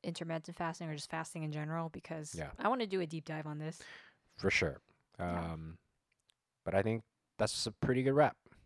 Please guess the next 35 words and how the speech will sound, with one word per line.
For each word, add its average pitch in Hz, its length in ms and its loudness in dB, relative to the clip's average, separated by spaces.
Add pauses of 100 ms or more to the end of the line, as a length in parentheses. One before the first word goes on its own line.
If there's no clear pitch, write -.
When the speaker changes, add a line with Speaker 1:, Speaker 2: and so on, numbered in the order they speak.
(280)
Speaker 1:
Yep. 175 180 -6
Speaker 2:
Where 95 180 6
we're 95 140 6
at. - 140 2 (340)
Speaker 1:
Yep. 190 100 -8 (880)
Speaker 2:
<sighs> - 680 -4
Speaker 1:
Well 190 100 4
Speaker 2:
Thank 101 200 6
you. 131 380 8 (200)
Thank 98 220 0
you 98 360 6
for 80 580 4 (880)
talking 107 320 8
with 107 140 8
me, 113 140 4
my 113 140 6
bear. 107 320 4 (540)
Speaker 1:
Oh, 156 300 0 (460)
the 165 260 0 (640)
pleasure 170 340 -2
is 147 120 -10
mine. 156 460 -4
I'm 185 120 2
also 220 220 10
very 165 420 2 (220)
honored 160 440 -4 (260)
to - 100 -10
talk - 280 -10
with - 120 -8
Speaker 2:
I'm 95 180 0
Speaker 1:
you. 92 60 4
Speaker 2:
also 90 220 2
very 80 300 2
honored. 76 380 -6 (420)
Speaker 1:
Oh, 156 340 -8